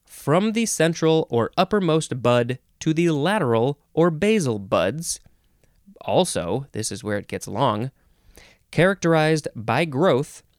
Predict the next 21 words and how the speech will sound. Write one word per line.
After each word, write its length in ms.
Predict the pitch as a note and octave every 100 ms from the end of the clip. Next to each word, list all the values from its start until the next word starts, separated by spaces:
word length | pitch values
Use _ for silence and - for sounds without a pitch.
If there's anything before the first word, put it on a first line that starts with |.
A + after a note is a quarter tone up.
| _ _ _
in 160 | D#3 D#3+
which 220 | A3 -
the 180 | C3 C3+
main 460 | A#2+ A#2+ E3 A3 B3
stem 580 | - - E3+ C3+ B2+ C3 _ -
ends 560 | E3 B2+ G2 G2+ - - _ _ _ _
in 140 | - C3+
an 160 | C3 -
inflorescence 1080 | E3+ A3 A3 G#3+ F#3+ C#3+ - G2+ G2 - - _ _ _ _ -
and 220 | B2+ B2+
stops 580 | - - E3 A3 - -
growing 720 | B2 B2 B2+ F#3+ B2+ A2+ A2+
with 300 | - B2+ D#3 - -
only 380 | E3+ A#3+ C4
branches 720 | B3+ C3 B2+ E3+ F3+ C#3 B2+
from 200 | - B2
the 60 | A#2+
main 380 | G#2+ B2 F3+ F#3+
stem 400 | - A2 G#2+ A2 _ _ -
having 300 | A#2 A#2 A2
further 480 | - G3 G3+ G3+